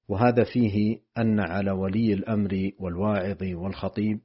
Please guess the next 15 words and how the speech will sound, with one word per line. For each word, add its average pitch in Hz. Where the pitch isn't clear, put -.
أن 104
يحث 113
الناس 98
على 87
ذلك، 87
وأن 110
يرغبوا 107
أهل 104
اليسار 95
والخير 98
وأهل 98
الفضل 110
في -
الإنفاق 107
والبذل، 85